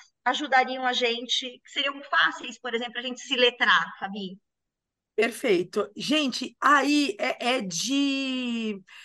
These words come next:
Speaker 2: percepção mesmo e de gosto, né? Pra começar, o Bard, ele é muito mais facinho,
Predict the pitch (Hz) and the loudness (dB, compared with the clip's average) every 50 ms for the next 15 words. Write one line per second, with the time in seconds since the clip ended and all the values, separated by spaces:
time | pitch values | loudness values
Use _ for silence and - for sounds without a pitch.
0 | - - - - - - - - - _ _ _ _ _ - 302 320 339 - - | -20 -20 -18 -18 -18 -18 -20 -20 -20 _ _ _ _ _ 4 4 4 6 6 4
1 | 381 381 - - - - 320 294 311 320 269 247 220 233 254 254 233 269 277 285 | 4 4 4 0 0 2 2 2 2 2 2 2 4 4 2 2 -2 -2 -2 -2
2 | 302 - 415 320 285 320 262 277 403 440 415 370 190 170 180 - - - - - | -2 -2 -2 0 0 2 6 6 6 4 4 2 -4 -4 -4 -6 -12 -14 -16 -20
3 | _ _ - 185 185 190 208 226 226 - - - - _ _ _ _ - 381 - | _ _ -4 -2 0 0 0 0 -4 -10 -20 -20 -20 _ _ _ _ 2 2 4
4 | 392 392 - 311 269 233 190 175 160 - - 285 262 254 208 165 165 - - _ | 2 0 -2 -4 -4 -2 -4 -4 -4 -2 2 4 4 6 4 4 0 -4 -10 _
5 | - 330 349 339 185 160 160 240 247 262 262 240 214 175 151 143 151 156 180 - | 6 6 6 6 4 2 4 6 6 8 6 6 4 0 -6 -8 -10 -10 -10 0
6 | - 247 269 311 339 339 330 311 285 277 277 277 - 294 247 233 220 214 - - | 4 4 6 8 6 6 6 4 2 0 -2 -2 -4 -4 -4 -4 -4 -4 -4 -6
7 | 233 220 - - - 156 151 | -8 -8 -8 -8 -8 -8 -10